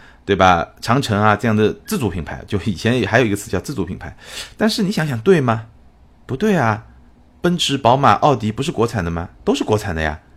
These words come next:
什么叫国产？字面上的理解就中国生产嘛，对吧？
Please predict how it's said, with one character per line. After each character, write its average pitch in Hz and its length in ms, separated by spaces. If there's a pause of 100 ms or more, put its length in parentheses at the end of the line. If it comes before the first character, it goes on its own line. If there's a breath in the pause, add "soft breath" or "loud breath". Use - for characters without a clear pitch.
什 - 100
么 90 60
叫 113 80
国 110 240
产？ 80 220
字 151 160
面 131 100
上 127 100
的 120 80
理 104 80
解 107 120
就 98 100
中 139 180
国 92 140
生 110 160
产 104 200
嘛， - 140
对 104 80
吧？ 92 140